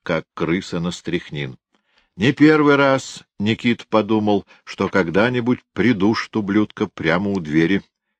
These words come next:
Не миновать этого. Чересчур паскудная рожа.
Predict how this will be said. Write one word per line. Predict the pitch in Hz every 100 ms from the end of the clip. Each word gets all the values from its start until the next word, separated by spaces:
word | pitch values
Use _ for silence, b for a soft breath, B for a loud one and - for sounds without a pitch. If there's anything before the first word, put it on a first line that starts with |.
| _
Не | 76
миновать | 80 90 87 78 80
этого. | 85 82 85 85 78 _ _ _ _
Чересчур | - 80 78 - - 101 104
паскудная | - 107 - - 85 73 87 92
рожа. | 80 73 71 71